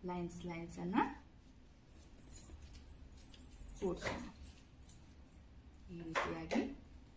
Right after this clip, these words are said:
ಕೂಡಿಸ್ತಾ ಹೋಗೋಣ, ಸರಿನಾ? ಈಗ ನಾನು ಶರಣಿಗೆ ಏನ್ ಮಾಡ್ತೀನಿ,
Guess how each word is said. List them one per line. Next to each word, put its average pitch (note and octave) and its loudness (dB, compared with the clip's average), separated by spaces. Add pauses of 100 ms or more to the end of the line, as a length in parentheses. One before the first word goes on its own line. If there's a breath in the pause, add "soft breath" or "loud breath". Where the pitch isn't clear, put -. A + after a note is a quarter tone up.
(400)
ಕೂಡಿಸ್ತಾ F3 2
ಹೋಗೋಣ, A3 8 (920)
ಸರಿನಾ? F#3 8 (1040)
ಈಗ C4+ 12 (2000)
ನಾನು F#3+ 10
ಶರಣಿಗೆ A#3+ 12
ಏನ್ A#3 12
ಮಾಡ್ತೀನಿ, A3+ 12